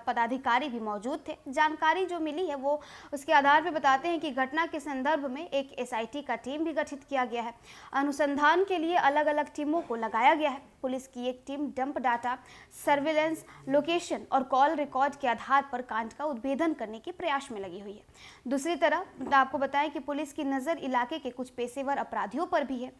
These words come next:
तेतरी और पकड़ा गांव से दो अपराधियों, हरनाथक और गोपालपुर के तीन, कुल मिलाकर आपको बताएं कि पांच संदिग्धों को हिरासत में लेकर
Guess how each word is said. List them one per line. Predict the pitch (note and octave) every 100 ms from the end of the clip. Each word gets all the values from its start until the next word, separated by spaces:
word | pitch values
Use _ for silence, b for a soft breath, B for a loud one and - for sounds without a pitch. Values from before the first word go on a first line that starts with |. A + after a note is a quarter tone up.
| B B B -
तेतरी | D#4 D#4+ F#4 G#4
और | G4
पकड़ा | F#4+ D4+ D#4+ F4
गांव | D#4 D#4+ E4+
से | E4 E4+
दो | A#3+ D#4
अपराधियों, | D#4 D4+ A#3+ A3+ - D#4+ G#4 B B -
हरनाथक | C4 B3+ B3 B3+ E4 - _ _ - F4+ F4+ -
और | C4+ C4
गोपालपुर | C4 C4 A#3+ C4 - C4+
के | B3+ A#3+
तीन, | C4 D#4+ A4+ B B -
कुल | F4+ F#4+
मिलाकर | E4 C#4 B3+ F4
आपको | F#4 D4
बताएं | D4 D4 D#4 E4+
कि | E4
पांच | C#4 D4+ E4
संदिग्धों | - C4+ B3+ A#3 D4+
को | D#4 G#3+
हिरासत | A3+ A3+ A3+ E4
में | D#4 B3+
लेकर | A#3 C4